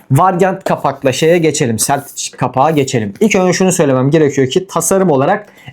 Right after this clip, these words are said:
en az beğendiğim sert kapak bu oldu şu ana kadar çıkanlar arasında. Şöyle sizlere göstereyim. Net bir şekilde gözüküyordur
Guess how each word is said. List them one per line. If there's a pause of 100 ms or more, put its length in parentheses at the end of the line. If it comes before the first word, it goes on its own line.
en
az
beğendiğim
sert
kapak
bu
oldu
şu
ana
kadar (500)
çıkanlar
arasında. (300)
Şöyle
sizlere
göstereyim. (160)
Net
bir
şekilde
gözüküyordur